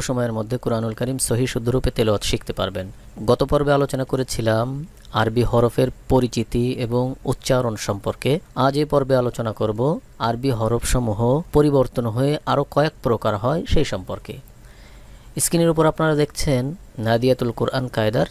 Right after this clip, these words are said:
তিন নম্বর পৃষ্ঠা। এই তিন নম্বর পৃষ্ঠায় আরবি হরফের প্রাথমিক রূপ পরিবর্তন হয়ে আরও যে কয়েক প্রকার হয় সেইগুলো নিয়ে আলোচনা করব ইনশাআল্লাহ। আপনারা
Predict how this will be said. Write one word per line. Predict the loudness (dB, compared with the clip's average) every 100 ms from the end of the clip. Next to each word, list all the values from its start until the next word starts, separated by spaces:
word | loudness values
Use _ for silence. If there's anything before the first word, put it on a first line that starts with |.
| -4
তিন | -4 -2
নম্বর | -2 -2
পৃষ্ঠা। | 0 0 2 2 0 -6 -20 -10 0
এই | 0 2
তিন | 0
নম্বর | 2 2 2
পৃষ্ঠায় | 2 2 4 4 2 -2 -6 -6 -2
আরবি | 0 2 2
হরফের | 4 4 4 2 0 0
প্রাথমিক | -2 0 -4 -6 -2
রূপ | -2 -2 -2
পরিবর্তন | 0 -2 -4 -6 -6
হয়ে | -4 -2 0
আরও | 2 0 0
যে | -4 0
কয়েক | 2 2 0
প্রকার | -2 0 -2 -2
হয় | -2 -4 -8 -12 0
সেইগুলো | 4 4 2 0 0
নিয়ে | 0 -2
আলোচনা | -2 -2 -4
করব | -2 -2
ইনশাআল্লাহ। | -2 -2 -2 -2 -2 -6 -10 -10 -14 -20 -20 -20 -18 -4 -2
আপনারা | 2